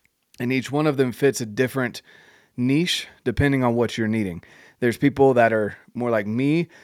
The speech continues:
and that really enjoy and have the opportunity to build their own arrows. I really, really enjoy building my own arrows. Um, I have that opportunity through Wild Arrow. Uh, they have the tools and equipment.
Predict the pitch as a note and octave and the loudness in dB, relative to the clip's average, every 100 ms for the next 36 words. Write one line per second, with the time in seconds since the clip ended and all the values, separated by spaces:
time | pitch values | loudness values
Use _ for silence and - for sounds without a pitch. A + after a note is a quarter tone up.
0 | - _ - A#2 A#2 A2 G2+ G#2+ A2 E2+ | -20 _ -6 -2 0 0 -2 0 -2 0
1 | A#2+ C3 B2 G#2+ B2+ C3 B2+ A#2+ - - | 0 0 0 -2 0 2 2 0 -4 -6
2 | A2 D#3+ D#3 C#3 A#2+ B2+ A#2 G2+ F#3 F#3+ | 0 2 2 2 0 0 -4 -4 0 2
3 | A#2 A2 A2 _ - A#2 C#3 B2+ A#2+ A#2 | 2 0 -4 _ -6 4 4 6 4 2
4 | G#2+ A#2 G2 - - - - A#2 A2+ B2 | 2 2 2 -4 -16 -14 -4 -2 -2 2
5 | C#3 D3 C3+ A#2+ B2+ A#2+ A2 G#2 A#2 A2+ | 6 6 6 2 0 0 -2 -4 -2 -2
6 | A2 G#2+ G#2 G#2 G#2 G2+ F2+ G2+ F#2 F#2+ | -2 -2 -2 0 -2 -4 -4 -2 -2 -6
7 | - - - - - A#2 G#2+ G#2+ A2 D3 | -12 -18 -20 -20 -8 -4 -2 -2 4 4
8 | D#3 C3 A2+ G#2 G2+ - G#2+ G#2 G#2 A#2+ | 6 4 4 2 -2 -4 -2 0 -2 -2
9 | A2 G#2+ A2 G#2 C3 C3+ G#2 G2+ - - | 0 4 4 4 4 4 4 2 -8 -20
10 | _ - G2 G2 G#2 B2 A2 G#2+ G2 C#3+ | _ -4 -2 0 0 2 2 -2 0 2
11 | C#3+ B2 A2 - D3 C#3 C#3+ | 4 0 -2 2 4 4 0